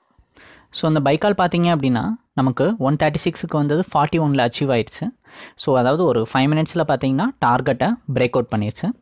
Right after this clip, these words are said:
So, இது நமக்கு பை கால் வந்தது ஃபோர் ஃபோர், ஆ, ட்வென்டி டூவில் வந்துச்சு. இப்போ பார்த்தீங்கன்னா தேர்ட்டி ஃபைவ் வரைக்கும் மார்க்கெட் ட்ரேடிங் வந்து போயிட்டுருக்கு. ஃபைவ் மினிட்ஸில் நமக்கு, நமக்கு சொன்ன அந்த டுவெல் பாயிண்ட்ஸ் மேலே வந்து டார்கெட் வந்து ரீச் அவுட் ஆயிருச்சு. So,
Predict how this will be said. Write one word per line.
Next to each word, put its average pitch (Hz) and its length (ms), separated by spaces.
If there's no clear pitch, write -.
So, - 160
இது 143 80
நமக்கு 139 360
பை 135 160
கால் 185 200
வந்தது 151 380
ஃபோர் 170 340
ஃபோர், 180 240
ஆ, 123 40
ட்வென்டி 151 280
டூவில் 160 260
வந்துச்சு. 127 360
இப்போ 135 120
பார்த்தீங்கன்னா 135 420
தேர்ட்டி 143 260
ஃபைவ் 160 200
வரைக்கும் 127 360
மார்க்கெட் 135 400
ட்ரேடிங் 113 320
வந்து 107 220
போயிட்டுருக்கு. 113 420
ஃபைவ் 156 300
மினிட்ஸில் 160 360
நமக்கு, 139 360
நமக்கு 131 280
சொன்ன 151 220
அந்த 120 200
டுவெல் 147 220
பாயிண்ட்ஸ் 147 320
மேலே 131 200
வந்து 117 280
டார்கெட் 120 360
வந்து 113 120
ரீச் 110 240
அவுட் 117 180
ஆயிருச்சு. - 280
So, - 60